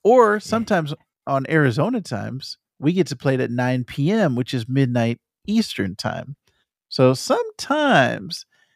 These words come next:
Speaker 1: it pays to pre-order.
Speaker 2: I mean, you'll notice that I never said pre-ordering was bad or good. Teach their own. If you were,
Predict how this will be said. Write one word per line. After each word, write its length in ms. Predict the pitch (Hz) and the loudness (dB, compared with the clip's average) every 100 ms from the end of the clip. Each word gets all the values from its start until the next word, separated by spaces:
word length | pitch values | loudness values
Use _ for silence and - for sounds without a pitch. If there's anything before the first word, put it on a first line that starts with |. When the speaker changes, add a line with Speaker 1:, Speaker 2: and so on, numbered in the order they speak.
| _ _ _ _ - | _ _ _ _ -2
Speaker 1:
it 200 | 151 - | -2 0
pays 460 | 160 190 143 123 - | 2 4 4 2 -4
to 100 | 147 | -10
pre-order. 640 | - 147 110 110 120 147 - _ _ _ _ _ _ _ _ _ _ - | 0 2 2 0 -8 -12 -14 _ _ _ _ _ _ _ _ _ _ -2
Speaker 2:
I 60 | 277 | 4
mean, 380 | 269 254 233 - _ _ _ _ _ _ - - _ _ _ _ _ - | 6 6 2 -4 _ _ _ _ _ _ -20 -20 _ _ _ _ _ 4
you'll 120 | 214 | 6
notice 600 | 233 262 240 190 156 - | 6 6 8 6 2 -2
that 400 | 139 147 139 127 | -2 2 2 2
I 100 | 151 | 0
never 680 | 147 139 127 120 113 104 - _ _ _ - | 4 2 6 6 4 0 -6 _ _ _ -18
said 500 | - - 123 113 95 | -8 -4 -2 -2 -6
pre-ordering 500 | - 151 123 104 101 | -2 2 2 2 0
was 160 | 101 92 | -2 -2
bad 280 | 110 104 98 | 2 2 2
or 160 | 82 95 | -6 -10
good. 500 | - 123 107 78 - _ | -4 -2 -2 -4 -14 _
Teach 280 | - 233 - | -10 -10 -2
their 200 | 139 120 | 2 4
own. 280 | 143 113 - - 208 - | 4 2 -6 -18 -16 -12
If 180 | 120 | -8
you 120 | 156 175 | -2 0
were, 240 | 165 139 | 2 0